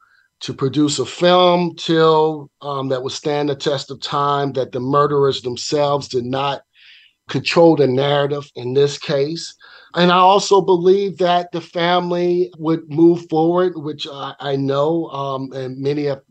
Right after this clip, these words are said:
been speaking about this lately, is that they're gonna continue to tell Emmett's story. I mean, one of the things that Mother Mobley, when she was with us, what she used to tell me all the time was, "Keith, we must continuously tell Emmett's story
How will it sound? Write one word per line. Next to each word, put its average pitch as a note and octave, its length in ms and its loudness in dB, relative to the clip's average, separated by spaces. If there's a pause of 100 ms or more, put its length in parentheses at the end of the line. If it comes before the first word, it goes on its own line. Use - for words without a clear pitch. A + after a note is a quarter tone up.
(120)
been C3+ 140 -6
speaking D3 500 -10
about C3+ 380 -6
this C3 280 -8
lately, D3+ 560 -4 (480)
is F3 140 0
that G#3+ 140 6
they're A3 100 6
gonna A3 180 4
continue G#3 840 0
to D3+ 200 -6
tell E3 480 2
Emmett's D#3+ 300 0
story. D#3 500 0
I - 20 -8
mean, C3+ 300 -2
one D#3 160 0
of D#3+ 80 0
the D3+ 120 -6
things D3+ 300 -4
that C#3 100 -2
Mother D3 300 0
Mobley, C#3+ 800 2 (340)
when C#3+ 180 0
she D3+ 160 -2
was C3+ 240 0
with G#3+ 300 4
us, C#3+ 220 0
what C#3 120 -4
she D#3 120 -4
used D3 240 -6
to C#3 60 -10
tell D3 240 0
me C#3+ 140 -2
all C3+ 160 0
the C3+ 120 -6
time F3+ 420 -2
was, C3 180 -4
"Keith, F3+ 360 -4
we D3+ 120 -4
must D3 300 -2
continuously F3+ 680 0
tell D3+ 500 -4
Emmett's F3+ 380 -2
story A#2 600 -4